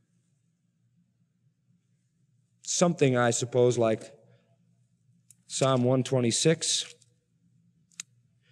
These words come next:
verse five, "They that sow in tears shall reap in joy.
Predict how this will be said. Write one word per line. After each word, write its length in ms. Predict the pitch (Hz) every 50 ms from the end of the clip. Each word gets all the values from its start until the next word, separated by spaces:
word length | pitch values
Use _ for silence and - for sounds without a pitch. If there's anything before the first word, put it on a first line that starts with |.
| _ _ _ _ _
verse 280 | - 117 120 117 - -
five, 480 | - 139 135 143 156 165 170 165 - - - _ _ _ _ _ _ _ _ _
"They 220 | - 127 139 156 156
that 180 | 127 139 135
sow 320 | - - - 165 160 160 151
in 160 | 143 143 147
tears 760 | - - 214 214 175 127 98 87 87 - - - - - - - _ _
shall 300 | - - - 123 113 110
reap 320 | 110 120 135 147 143 180
in 100 | 175 175
joy. 480 | 127 120 113 104 101 101 101 101 101